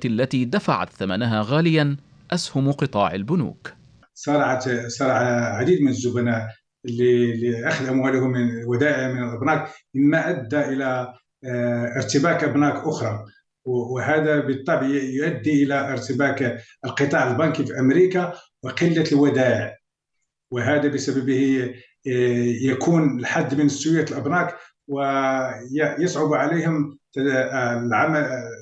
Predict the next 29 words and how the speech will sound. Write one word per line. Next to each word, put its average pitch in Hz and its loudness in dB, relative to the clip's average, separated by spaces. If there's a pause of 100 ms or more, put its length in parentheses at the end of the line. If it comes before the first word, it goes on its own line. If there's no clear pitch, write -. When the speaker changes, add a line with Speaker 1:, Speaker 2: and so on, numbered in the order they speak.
(120)
Speaker 2:
تتبع 147 -2
أعمالهم 135 2
اليومية، 131 0 (340)
آه، 127 2
بما 139 2
في 135 -2
ذلك 127 -2
القروض 131 2
والودائع 120 -2
إلى 123 -4
غير 117 -6
ذلك. 107 -8 (880)
Speaker 1:
ومع 147 2
تفاقم 190 0
أزمة 165 0
المصارف 123 -2
الأمريكية 92 0
وتأثيراتها 107 0
على 95 -2
الأسواق 143 -4
العالمية، 123 -2 (400)
هل 85 -6
يمكن 104 -4
أن 92 0
تتحول 135 0
إلى 113 2
أزمة 151 0
مالية 131 2
عالمية 123 0